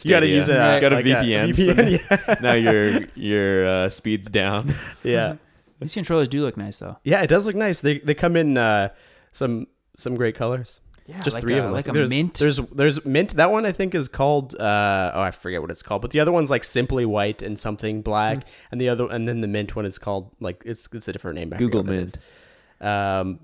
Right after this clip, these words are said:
Speaker 1: but yeah, that's all I have for Stadia.
Speaker 2: That's cool. When I first saw it announced, I thought it was, like, a cool idea,
Speaker 1: Mm-hmm.
Speaker 2: but wasn't sure that it was, like,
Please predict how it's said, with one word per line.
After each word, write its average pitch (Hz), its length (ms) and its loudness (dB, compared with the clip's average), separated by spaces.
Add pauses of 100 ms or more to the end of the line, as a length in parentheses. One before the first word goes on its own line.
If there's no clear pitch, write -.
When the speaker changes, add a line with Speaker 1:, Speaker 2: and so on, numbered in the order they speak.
(100)
Speaker 1:
but 156 100 0
yeah, 170 120 0
that's 135 160 -2
all 113 100 -2
I 107 40 -4
have 92 180 -8
for 92 240 -10
Stadia. - 340 -14 (540)
Speaker 2:
That's 151 180 -8
cool. 190 440 0
When 139 200 -2
I 139 160 2
first 170 320 -2
saw 151 160 2
it 127 60 0
announced, 107 400 -4
I 117 60 -4
thought 101 200 0
it 101 60 0
was, 95 160 -2
like, 104 100 -2
a 98 80 -6
cool 104 220 -2
idea, 143 680 2
Speaker 1:
Mm-hmm. 113 260 -4 (180)
Speaker 2:
but - 180 -4 (300)
wasn't 98 360 -2
sure 95 200 -2
that 95 120 -2
it 92 60 0
was, 92 460 -2 (260)
like, 104 400 -4